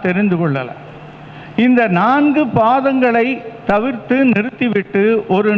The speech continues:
நட்சத்திரத்தை எடுத்து பதிமூணு பாகை இருபது கலையை ஒன்பது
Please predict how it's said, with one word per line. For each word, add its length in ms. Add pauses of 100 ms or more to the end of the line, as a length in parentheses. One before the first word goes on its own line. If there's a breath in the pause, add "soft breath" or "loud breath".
நட்சத்திரத்தை 680 (100)
எடுத்து 260 (160)
பதிமூணு 480 (120)
பாகை 320 (140)
இருபது 380 (100)
கலையை 340 (200)
ஒன்பது 340